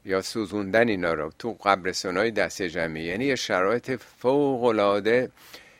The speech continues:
عجیب و غریب از نظر تاریخی. به، به اصطلاح کودتای کثیف معروفه، سالهای کثیف، یعنی جنایت‌های بسیار کثیفی که انجام شد.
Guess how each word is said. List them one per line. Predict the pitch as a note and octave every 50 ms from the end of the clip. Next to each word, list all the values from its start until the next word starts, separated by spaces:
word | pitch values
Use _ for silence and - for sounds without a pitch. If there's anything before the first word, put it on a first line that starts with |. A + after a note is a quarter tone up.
| _ _ _ _ _ -
عجیب | G2+ G#2 F#2 F#2+ G#2+ G#2 F#2+ E2+
و | F#2+ F#2
غریب | D2+ F2+ F#2 F#2+ G2+ A2 A2
از | G2 F2
نظر | E2 E2 E2 F2 E2+ E2+ E2
تاریخی. | - - E2 D2+ D#2 D#2 - - - - B1+ - _ _ _ _ _ _ _ _ _ _ _ _ _ _ - _ - _ - - - G#2+ G2
به، | G#2 A2+ G#2 F#2+
به | E2+ F2
اصطلاح | E2+ - - F#2+ F#2 G#2 G#2+
کودتای | - - A2+ G#2+ F#2 F2+ F2+ - - G#2 A2 A2
کثیف | - - - G2+ G2 - - A#2+ A#2 - - - - -
معروفه، | - D2+ - - F2 E2+ D#2+ - - E2 -
سالهای | - - F2 F2 F2 E2+ E2 F#2+ G2 F#2
کثیف، | - - F#2 F2 - - G#2 F#2+ - - - _ _ - - - - - _ _
یعنی | G2+ F#2+ G#2+ A2+
جنایت‌های | G2 G#2+ G2+ F#2 G2 F#2+ F2+ F2+ F2+ F2 E2+ - - G2+ G2 G#2 G#2+
بسیار | F#2+ F#2 F2+ - - - A#2+ G#2 G2+ G2+
کثیفی | - - F#2+ F2+ - - B2 A2 F2+ F2+
که | - -
انجام | C#2+ D#2+ D2+ D#2+ E2 D2+ -
شد. | - - - -